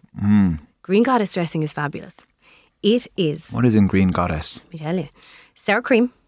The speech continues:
Speaker 1: Yeah.
Speaker 2: Either Greek yogurt or mayonnaise, depending on how light you want it. You can go either way. Big handful of tarragon, basil,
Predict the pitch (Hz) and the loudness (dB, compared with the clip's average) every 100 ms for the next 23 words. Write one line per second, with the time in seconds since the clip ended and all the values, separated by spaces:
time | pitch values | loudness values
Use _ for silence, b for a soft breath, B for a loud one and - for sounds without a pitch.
0 | _ _ _ 95 101 - B B B B | _ _ _ 0 0 -2 B B B B
1 | _ _ 233 220 233 196 226 233 233 214 | _ _ -2 2 2 2 0 2 0 0
2 | 202 202 196 208 196 156 185 - - 185 | -2 0 2 2 2 2 0 -4 -4 -2
3 | 185 196 180 190 180 175 180 - 165 143 | 0 -2 0 -2 0 0 -2 -4 -4 -4
4 | - - 185 170 170 - 196 214 175 143 | -6 -8 -2 0 0 -2 -2 -2 -2 -2
5 | 151 b b b _ _ - 349 233 190 | -6 b b b _ _ 2 4 2 -2
6 | - _ - 214 202 185 - 151 143 - | -10 _ -2 0 0 -2 -6 -8 -8 -10
7 | - 190 151 120 - - b b b - | 0 2 2 0 -6 -16 b b b -8
8 | - 196 180 175 214 247 _ _ 151 180 | -4 -2 -2 -2 -4 -6 _ _ -4 0
9 | 170 160 175 214 | 0 0 -4 -4